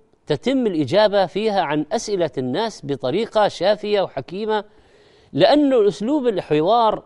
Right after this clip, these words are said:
اع-، اعتنى القرآن جدًا بالموضوع: "قل من يرزقكم من السماء والأرض؟ قل الله، وإنا أو إياكم لعلى هدى أو في ضلال مبين".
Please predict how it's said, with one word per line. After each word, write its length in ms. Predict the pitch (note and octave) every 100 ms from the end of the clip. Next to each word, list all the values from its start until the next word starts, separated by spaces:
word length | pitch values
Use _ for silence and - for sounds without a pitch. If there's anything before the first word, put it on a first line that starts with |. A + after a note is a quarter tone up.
| D3
اع-، 280 | D3+ - - -
اعتنى 380 | G3 C3 B3+ D4+
القرآن 580 | A#3 F3 - A3+ A3+ D3
جدًا 300 | A3+ C#4+ C4
بالموضوع: 560 | F3+ E3 D#3 C#3+ F#3
"قل 180 | D3+ C#3+
من 140 | D#3 F#3+
يرزقكم 560 | F3 D#3+ F3+ D#3+ D3+
من 120 | C#3+
السماء 480 | C3 - C#3+ F3 D3+
والأرض؟ 320 | C#3 B2+ F3
قل 200 | - C3+
الله، 360 | A#2+ A#2 F3 D#3 - _ _ _ _
وإنا 400 | C3+ D3+ G3+ F#3
أو 200 | D#3 D3+
إياكم 460 | C#3+ D3+ F#3 D#3 C#3
لعلى 260 | C#3+ E3
هدى 360 | C#3+ D3+ F3+ E3+
أو 80 | B2+
في 160 | B2
ضلال 400 | D#3+ C3 E3 F3
مبين". 480 | C3 A#2+ C#3+ A#3+ C3+